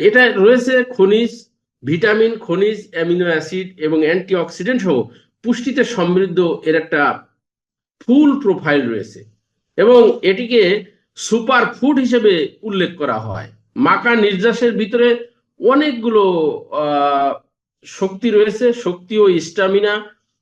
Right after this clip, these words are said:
তারপরে রয়েছে হচ্ছে যে হরমোনের ভারসাম্য রক্ষায় সহায়তা করে থাকে,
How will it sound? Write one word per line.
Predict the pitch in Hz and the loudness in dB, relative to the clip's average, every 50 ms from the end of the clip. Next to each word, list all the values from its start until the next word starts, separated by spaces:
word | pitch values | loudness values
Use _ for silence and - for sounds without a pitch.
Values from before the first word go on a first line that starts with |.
| _ _ _ | _ _ _
তারপরে | 160 165 160 165 180 175 175 | -2 -2 0 0 -2 0 2
রয়েছে | 180 175 175 180 180 175 175 180 175 | 2 2 0 0 -2 -2 -2 0 0
হচ্ছে | 175 175 175 - - 170 165 | 0 0 -2 -4 -6 -6 -4
যে | 156 160 165 160 | -2 0 0 0
হরমোনের | 151 - 156 170 180 185 202 202 208 196 165 | 0 0 0 -2 0 0 0 0 -2 -4 -4
ভারসাম্য | 131 120 143 143 - - 185 180 185 | -6 -8 -10 -10 -8 -6 -4 -2 -2
রক্ষায় | 190 196 196 190 190 - 202 202 196 202 | 0 0 -2 -2 -2 -4 -4 -4 -4 -6
সহায়তা | 180 - 202 202 196 190 185 - 196 196 214 196 | -10 -6 -4 -2 -2 -4 -4 -6 -8 -8 -8 -6
করে | 196 208 208 190 | -4 -6 -6 -4
থাকে, | 196 196 190 208 208 214 208 - _ | -6 -6 -4 -2 -4 -4 -4 -8 _